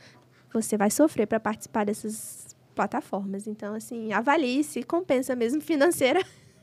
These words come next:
<laughs> e psicologicamente participar dessas licitações, porque tem plataforma por aí que você tem que preencher etapa por etapa, documento por documento, colocando essas informações.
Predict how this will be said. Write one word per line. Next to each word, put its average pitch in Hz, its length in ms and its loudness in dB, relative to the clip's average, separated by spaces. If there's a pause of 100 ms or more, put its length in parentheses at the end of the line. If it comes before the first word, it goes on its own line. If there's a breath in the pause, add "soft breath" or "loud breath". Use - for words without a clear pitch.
<laughs> 277 340 4
e 370 40 0
psicologicamente 285 1040 4
participar - 440 2
dessas 254 220 0
licitações, 220 640 -2 (420 loud breath)
porque 269 540 0 (300 soft breath)
tem 240 160 0
plataforma 233 540 0
por 247 160 0
aí 247 340 2
que 254 480 -6
você 254 220 -6
tem 226 140 -4
que - 60 -16
preencher 233 600 0 (560)
etapa - 360 -4
por - 160 -10
etapa, - 260 -10 (140)
documento 285 520 0
por 359 140 -6
documento, 247 640 -4
colocando 226 580 -6
essas 226 240 -6
informações. 254 600 -4